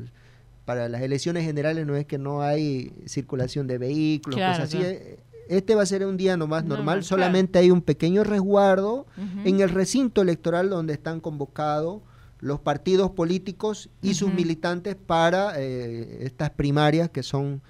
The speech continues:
Speaker 1: internas. Eso es algo muy importante.
Speaker 2: Sí, yo creo que ya está entrando, ¿no?, en la
Speaker 1: Ujú.
Speaker 2: conciencia de la gente. Y, y, doctor Eulogio, así cortito, cuando hablamos de áreas urbanas, que son ocho circunscripciones,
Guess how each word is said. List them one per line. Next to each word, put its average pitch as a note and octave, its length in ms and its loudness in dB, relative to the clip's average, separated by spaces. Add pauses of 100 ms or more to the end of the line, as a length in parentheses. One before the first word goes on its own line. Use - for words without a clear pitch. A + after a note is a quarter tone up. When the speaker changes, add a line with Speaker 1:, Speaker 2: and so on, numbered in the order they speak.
(280)
Speaker 1:
internas. D3 760 8
Eso D#3+ 260 4
es E3 100 6
algo D#3 280 4
muy C#3+ 400 6
importante. C3+ 680 0
Speaker 2:
Sí, A#3+ 240 -12
yo D4 140 -10
creo C#4+ 160 -10
que A#3+ 140 -4
ya A3+ 120 2
está A3+ 180 -2
entrando, F#3+ 460 2
¿no?, F3+ 140 -2
en A3+ 80 2
la G3 80 0
Speaker 1:
Ujú. - 60 -10
Speaker 2:
conciencia F#3 480 0
de F3+ 40 0
la E3+ 120 0
gente. G3+ 460 -2
Y, G3 380 -4
y, G3 140 -6
doctor G3+ 360 -4
Eulogio, G#3 580 -2
así A3 500 -2
cortito, G#3 560 0
cuando G3 300 4
hablamos G3 440 4
de F#3 200 6
áreas F#3+ 300 4
urbanas, G3 460 4
que F3 120 -4
son F#3+ 220 0
ocho F#3+ 280 2
circunscripciones, G3+ 1300 4